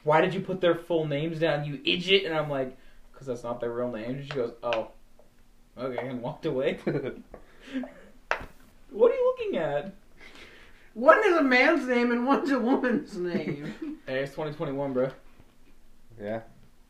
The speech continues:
Speaker 2: You
Speaker 3: Duh.
Speaker 2: capping.
Speaker 1: You capping. It's at least nineteen thirty-three. I mean, Will thinks it is. Anyway. What?
Speaker 2: Anyway.
Speaker 3: Um,
Speaker 1: Avatar: The Last Airbender.
Speaker 3: Yes. Great show.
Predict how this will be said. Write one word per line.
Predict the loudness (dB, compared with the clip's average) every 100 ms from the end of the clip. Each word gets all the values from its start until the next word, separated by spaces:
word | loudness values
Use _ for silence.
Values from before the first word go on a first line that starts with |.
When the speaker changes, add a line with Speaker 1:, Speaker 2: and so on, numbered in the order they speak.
| -20 -20 -20 -20 -10
Speaker 2:
You |
Speaker 3:
Duh. | -10 -8
Speaker 2:
capping. | -12 -16 -20 -20 _
Speaker 1:
You | -8 -6
capping. | -2 -2 -2 -6 -10
It's | -8
at | -6
least | -6 -10 -12
nineteen | -14 -14 -14
thirty-three. | -14 -16 -16 -16 -18 -20 -20 -20 -20 _ _ -20 -20 -20 -20
I |
mean, | -20 -16
Will | -16
thinks | -16 -20
it | -20
is. | -20 -10
Anyway. | -6 -4 -4 -8 -14 -20 -20 -20 -20 -20 -20 -20 -20 -20 -20 -20 -20 -20 -20 _ _
What? | -6 -4 -4 -12 -20 -20 -20 -20 _ -4
Speaker 2:
Anyway. | 0 2 2 2 0 0 -4 -6 -10 -20 -12
Speaker 3:
Um, | -6 -4 2
Speaker 1:
Avatar: | 8 8 8 6
The |
Last | 10 8 8
Airbender. | 6 6 2 -2 -4 -16 -20 -20 -20 -20 -20 -20 -16 -4
Speaker 3:
Yes. | -2 -4 -8 -20 -20 -20 -20 -20 -20 -20 -20 -20 -10
Great | -6 -4
show. | 2 4 2